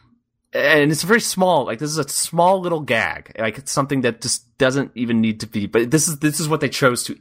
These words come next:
end their trailer on. Uh, he, he spins around in the air and shoots three guys through the head with one bullet. Uh, really cool and all that stuff.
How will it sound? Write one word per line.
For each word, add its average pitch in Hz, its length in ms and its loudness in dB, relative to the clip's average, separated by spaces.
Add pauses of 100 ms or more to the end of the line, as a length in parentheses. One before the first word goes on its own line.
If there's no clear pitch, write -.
end 113 300 2
their 98 320 -2
trailer 92 440 -2
on. 76 220 -4 (420)
Uh, 92 260 4
he, 110 380 -2
he 110 140 -10
spins 165 340 0
around 156 180 2
in 127 40 -2
the 110 140 -2
air 110 160 0
and 95 100 -4
shoots - 320 -6
three 113 240 -4
guys 95 300 2
through 107 140 -6
the 95 100 -4
head 92 240 0
with 92 180 -8
one 95 220 0
bullet. 85 360 0 (160)
Uh, - 180 -8
really 107 280 2
cool 92 320 -4
and 87 80 -4
all 92 120 0
that 87 140 -6
stuff. 85 320 0